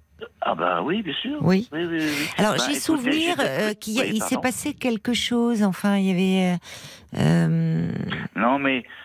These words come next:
Speaker 1: euh, euh, fi-, figurez-vous, euh, Caroline, figurez-vous que j'ai mis longtemps pour comprendre. J'ai
Speaker 2: Oui.
Speaker 1: mis longtemps. Mais j'ai compris.
Speaker 2: Ah,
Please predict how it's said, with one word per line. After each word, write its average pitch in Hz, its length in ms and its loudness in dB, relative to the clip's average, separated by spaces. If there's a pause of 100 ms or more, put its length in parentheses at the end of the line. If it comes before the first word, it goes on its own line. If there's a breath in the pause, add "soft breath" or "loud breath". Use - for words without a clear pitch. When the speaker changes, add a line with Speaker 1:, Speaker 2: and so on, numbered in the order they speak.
(120)
Speaker 1:
euh, 113 320 0
euh, 104 120 -2
fi-, 110 220 -2 (100)
figurez-vous, 123 760 0
euh, 92 260 0
Caroline, 92 540 -2 (500 loud breath)
figurez-vous 120 760 0 (120)
que 92 320 0 (440 loud breath)
j'ai 120 220 0
mis 127 200 0
longtemps 110 460 -4
pour - 180 -18
comprendre. 80 580 -6
J'ai - 240 0
Speaker 2:
Oui. 220 140 4
Speaker 1:
mis - 40 -2
longtemps. 92 360 -6 (300 loud breath)
Mais 107 260 0
j'ai 147 320 0
compris. 110 580 -8 (300)
Speaker 2:
Ah, 233 140 2